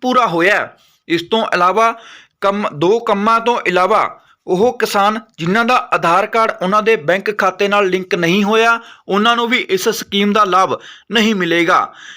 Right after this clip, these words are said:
ਤੁਸੀਂ ਹੈਲਪਲਾਈਨ ਨੰਬਰ 'ਤੇ ਕਾਲ ਕਰਕੇ ਆਪਣੀ ਸਮੱਸਿਆ ਦਾ ਹੱਲ ਵੀ ਲੈ ਸਕਦੇ ਹੋ। ਉਧਰ ਕੇਂਦਰੀ ਕੈਬਨਿਟ ਦੀ ਮੀਟਿੰਗ ਵਿੱਚ ਕਿਸਾਨਾਂ ਨੂੰ ਐਮ ਐਸ ਪੀ ਬਾਰੇ ਵੱਡਾ ਤੋਹਫ਼ਾ। ਮੋਦੀ ਸਰਕਾਰ ਦੇ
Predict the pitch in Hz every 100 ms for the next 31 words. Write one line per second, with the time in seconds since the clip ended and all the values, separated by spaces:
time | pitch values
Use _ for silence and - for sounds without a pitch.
0 | - 180 180 240 - 185 196 226 220 220
1 | 208 190 208 - 226 214 185 208 208 196
2 | 208 208 - 160 202 208 208 170 - 202
3 | 196 202 170 160 175 233 254 - - 214
4 | 220 208 156 147 190 135 - - _ 165
5 | 180 233 233 214 196 185 247 240 190 175
6 | 190 220 220 202 196 151 - - - 165
7 | 185 233 226 233 233 233 220 - 170 196
8 | 220 190 - _ - 180 202 226 - 185
9 | 226 190 196 202 117 - - 180 180 226
10 | 226 160 151 202 123 - _ - - 147
11 | 151 233 220 202 - 180 185 180 220